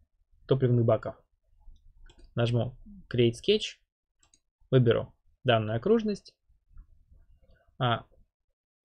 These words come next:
потом выберу окружность. Мы видим, что здесь, э,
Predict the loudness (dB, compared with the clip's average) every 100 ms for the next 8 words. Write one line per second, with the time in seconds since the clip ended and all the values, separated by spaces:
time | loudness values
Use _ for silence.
0 | _ -2 2 2 4 4 4 2 -4 -16
1 | _ -10 -2 0 0 -2 -8 -20 _ _
2 | -6 -4 0 0 2 2 2 0 -6 0
3 | 2 2